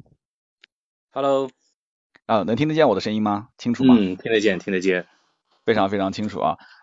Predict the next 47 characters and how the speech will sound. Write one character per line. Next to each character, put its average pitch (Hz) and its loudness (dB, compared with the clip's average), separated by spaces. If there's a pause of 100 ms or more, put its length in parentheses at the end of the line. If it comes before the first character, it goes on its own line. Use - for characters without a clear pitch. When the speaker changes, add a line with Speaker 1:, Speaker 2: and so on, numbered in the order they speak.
(120)
Speaker 2:
呃， 98 -2
我 98 -2
就 123 4
不 120 2
用 143 2
来 120 2
介 123 -4
绍 123 2
你 90 -4
了， 58 -6 (160)
这 104 -4
个 101 0
你 98 -6
就 98 -8
自 151 -6
我 107 4
介 139 2
绍 165 2
一 95 -2
下， 107 -2
Speaker 1:
OK。 - -6
Speaker 2:
让 104 -6
大 107 -4
家 107 -2
来 101 0
个， 104 -2 (200)
能 101 -6
够 117 -2
第 117 2
一 117 0
个 110 4
这 104 -6
个 95 -4
时 104 -6
间 107 -4
认 110 -2
识 101 -4
到 92 0
你。 - -10 (580)
嗯。 90 -6 (180)
Speaker 1:
嗯， 117 2 (140)
大 123 2
家 131 4
好， 101 -2
我 104 4
呢 135 6
是 101 2